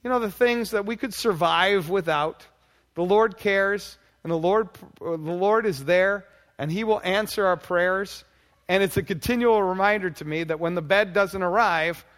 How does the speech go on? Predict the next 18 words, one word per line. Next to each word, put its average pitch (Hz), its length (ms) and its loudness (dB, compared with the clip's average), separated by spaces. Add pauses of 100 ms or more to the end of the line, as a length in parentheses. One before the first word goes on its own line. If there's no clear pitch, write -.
(280)
I 202 160 6
need 226 200 2
to 214 60 0
be 175 140 -4
praying 185 440 0
to 175 100 -6
the 170 100 -2
Lord 165 400 0 (680)
and 156 100 -2
not 180 200 2
just 170 180 -6
simply 147 320 -6
worrying 107 340 -6
about 67 260 -20
it. - 80 -20 (1160)
So - 160 -6
that's 247 240 0
crises. - 640 -6